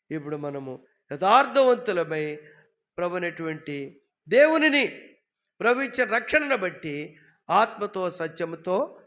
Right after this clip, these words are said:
ఆరాధించాలి. ఆ రీతిగా ఆరాధించుటకు ప్రభువు ఇప్పుడు మనకి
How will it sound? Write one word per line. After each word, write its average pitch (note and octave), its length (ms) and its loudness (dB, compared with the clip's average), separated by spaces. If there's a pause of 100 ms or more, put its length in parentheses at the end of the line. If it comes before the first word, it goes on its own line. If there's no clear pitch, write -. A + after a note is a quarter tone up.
(200)
ఆరాధించాలి. - 840 -10 (460)
ఆ G#3 100 4
రీతిగా E3+ 580 -4 (260)
ఆరాధించుటకు F#3 840 2
ప్రభువు D3+ 600 -8 (240)
ఇప్పుడు F#3 240 -4
మనకి D3 600 -6